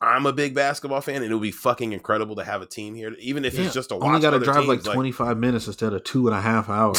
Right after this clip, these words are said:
Speaker 2: It fucking
Speaker 1: Dog.
Speaker 2: sucks.
Speaker 1: having a team here, having a team here for the,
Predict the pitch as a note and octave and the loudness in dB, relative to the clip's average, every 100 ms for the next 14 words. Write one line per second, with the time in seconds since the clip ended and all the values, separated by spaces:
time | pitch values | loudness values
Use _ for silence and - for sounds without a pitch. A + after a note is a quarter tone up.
0 | - F#2 - C3 G#2 G#2 F2+ A2 G#2 - | -4 -6 -4 0 2 2 2 2 0 -4
1 | - _ _ _ _ _ _ _ _ F#2+ | -20 _ _ _ _ _ _ _ _ -12
2 | G#2 C#3+ D3 A#2 A#2+ A2 G#2+ G#2+ - - | -2 0 0 -4 -6 -6 -4 -6 -10 -6
3 | - F#3+ F#3+ C#3+ E3 E3 D#3+ D#3 B2 | 0 2 2 -2 -2 -2 -4 -4 -6